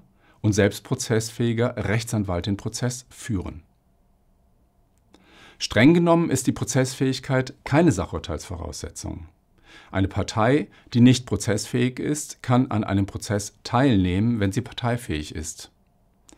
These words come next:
Da sie keine wirksamen Prozesshandlungen vornehmen kann, kann sie aber selbst keine Klage erheben. Und eine wirksame Klageerhebung ist auf jeden Fall eine Sachurteilsvoraussetzung. In unserem Überblicksvideo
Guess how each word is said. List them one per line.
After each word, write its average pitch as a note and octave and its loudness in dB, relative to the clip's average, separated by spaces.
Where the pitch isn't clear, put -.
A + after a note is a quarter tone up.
Da A2+ 2
sie A#2 2
keine A#2+ 4
wirksamen A2+ 4
Prozesshandlungen G2+ 2
vornehmen A2+ 2
kann, C#3 0
kann A#2+ 4
sie A#2+ 0
aber F2 0
selbst G2+ 0
keine G2 0
Klage G#2+ 2
erheben. E2 -2
Und - -8
eine G2+ 0
wirksame G#2 2
Klageerhebung A#2+ 0
ist - -6
auf E3 -6
jeden G#2 4
Fall G#2+ 0
eine A2 2
Sachurteilsvoraussetzung. F2+ -8
In - -4
unserem G2 0
Überblicksvideo D#3+ 2